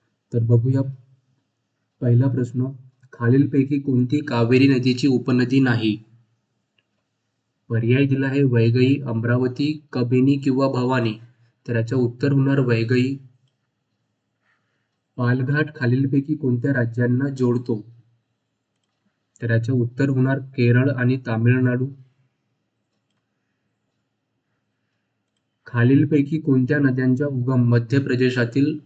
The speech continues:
अमरकंटक टेकडीवर होतो? पर्याय दिले आहे आपल्याला रवी, नर्मदा, गोमती किंवा पेरियार.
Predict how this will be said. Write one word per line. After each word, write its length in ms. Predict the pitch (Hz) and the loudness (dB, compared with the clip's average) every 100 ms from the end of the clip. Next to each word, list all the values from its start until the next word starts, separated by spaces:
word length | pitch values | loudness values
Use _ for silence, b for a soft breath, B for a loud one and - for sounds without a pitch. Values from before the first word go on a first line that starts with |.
| - | -4
अमरकंटक 760 | 120 123 135 131 123 127 139 123 | 0 2 2 0 0 0 -2 -2
टेकडीवर 420 | 113 120 123 139 | -2 0 0 0
होतो? 520 | 131 127 110 - - _ _ _ _ _ _ _ _ - | -2 -2 -4 -6 -18 _ _ _ _ _ _ _ _ -6
पर्याय 360 | 113 117 131 135 | 0 2 4 2
दिले 180 | 135 | 0
आहे 160 | 135 135 | -2 -2
आपल्याला 300 | 135 131 135 | -4 -4 -2
रवी, 540 | 120 113 117 139 - - | -2 -2 0 -2 -2 -4
नर्मदा, 500 | 110 110 117 117 135 | -4 -2 -2 -2 -2
गोमती 560 | 131 120 110 110 135 | -2 -4 -4 -6 -6
किंवा 300 | 131 123 135 | -4 -2 -2
पेरियार. 580 | 135 - 131 135 123 110 | -4 -2 0 0 -2 -4